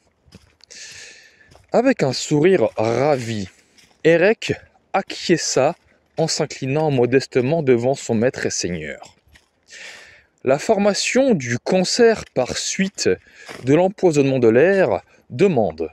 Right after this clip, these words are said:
de nombreuses années. Du reste, une aide nous fut fournie dernièrement de façon remarquable. Je lis ce qui suit dans un bulletin du gouvernement de la République fédérale,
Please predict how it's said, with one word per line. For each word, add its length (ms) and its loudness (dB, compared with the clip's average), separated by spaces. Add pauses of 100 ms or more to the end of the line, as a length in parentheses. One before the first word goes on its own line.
(400)
de 180 0
nombreuses 560 2
années. 260 -2 (640)
Du 120 -2
reste, 360 -2 (500)
une 240 2
aide 400 2 (580)
nous 160 -2
fut 220 -4
fournie 580 -2 (160)
dernièrement 760 0 (460)
de 140 -2
façon 400 -2
remarquable. 640 -4 (720)
Je 160 4
lis 340 0
ce 200 -4
qui 180 -6
suit 640 0
dans 260 0
un 140 2
bulletin 560 -2
du 160 -2
gouvernement 520 0
de 100 4
la 120 4
République 460 -2
fédérale, 600 0